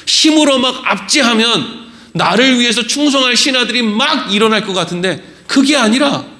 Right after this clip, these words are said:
"나는 힘이 없으니까 이 나라를 위해서 나를 좀 도와줘" 라고 할 때 오히려 충성하는 신하들이 더 많이 일어나는 거예요.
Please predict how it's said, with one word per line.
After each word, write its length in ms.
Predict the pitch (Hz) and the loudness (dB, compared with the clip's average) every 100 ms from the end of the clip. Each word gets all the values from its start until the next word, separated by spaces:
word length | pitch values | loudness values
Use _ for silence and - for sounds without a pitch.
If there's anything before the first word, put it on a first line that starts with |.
| - _ _ _ _ - - | -20 _ _ _ _ -14 -6
"나는 320 | 185 190 226 | 0 2 2
힘이 280 | - 269 277 | 4 4 2
없으니까 800 | 190 - 277 302 - 156 131 - - _ - - | 0 -2 -2 -2 -2 -6 -6 -16 -20 _ -20 -4
이 140 | 269 | 2
나라를 500 | 254 185 208 226 302 | 2 2 2 2 4
위해서 360 | 277 226 175 156 - - | 4 2 0 -4 -8 -8
나를 300 | 160 196 233 | -2 2 2
좀 220 | 277 269 | 2 0
도와줘" 760 | 214 185 254 294 302 180 - - - - - - | 0 2 2 2 2 0 -4 -14 -20 -20 -20 -6
라고 320 | 170 190 233 | -2 0 0
할 180 | 226 220 | 0 0
때 80 | 247 | 2
오히려 640 | 160 170 170 175 233 269 - - - - - - - - - _ - | 4 4 2 0 -2 -6 -12 -20 -20 -20 -20 -20 -20 -20 -20 _ -8
충성하는 720 | - 220 214 202 180 170 160 | 0 2 2 2 0 2 2
신하들이 800 | 147 185 170 147 143 185 220 - - - - | 2 0 0 -2 -2 -2 -2 -6 -18 -20 -20
더 220 | - 127 139 | -6 -2 -2
많이 460 | 131 123 160 175 - - | -2 -2 -2 -4 -10 -4
일어나는 560 | 240 240 254 233 196 170 | 0 2 2 2 2 2
거예요. 260 | 151 127 | 0 -2